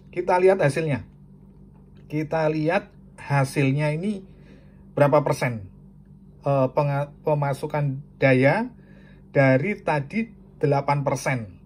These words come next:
posisi low bed, low bed delapan persen ya. Kita lihat hasilnya ya. Kita lihat hasilnya ini. Kita lihat hasilnya sebentar.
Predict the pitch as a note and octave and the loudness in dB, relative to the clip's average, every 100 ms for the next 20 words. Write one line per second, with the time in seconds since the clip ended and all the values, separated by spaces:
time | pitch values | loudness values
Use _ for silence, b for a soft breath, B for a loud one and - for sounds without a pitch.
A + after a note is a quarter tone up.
0 | - D3 D3 C#3+ C3 F#3+ F#3+ E3 E3+ E3+ | -6 -4 -4 -6 -8 -10 -8 -2 2 2
1 | D#3+ D3 E3 D3+ - - - C#3+ E3 D3+ | 2 -4 2 2 0 -14 -12 0 2 2
2 | C#3+ D3 - - B2+ B2+ B2+ - C#3+ A2 | -2 -6 -6 -6 -4 -2 -4 -4 -4 -4
3 | A2+ C3 B B B D3+ D3+ D3+ D3 B2 | -8 -12 B B B -4 -2 0 -2 -2
4 | A#2 D3 C3+ A2 G#2+ - - C#3 C#3 D3+ | -4 -6 -6 -6 -10 -20 -14 -12 -8 -8
5 | C#3+ C#3+ F3 C#3+ A2 C3+ B2+ A2+ G#2 - | -6 -6 -8 -8 -8 -6 -6 -6 -8 -14
6 | B B B B B B B - C3 C3 | B B B B B B B -18 -16 -10
7 | C3 B2+ B2+ C3+ A2+ A2+ A2+ A#2 G#2+ - | -10 -8 -8 -8 -12 -12 -12 -12 -14 -18
8 | G#2+ G2+ G2+ G2+ | -20 -18 -16 -18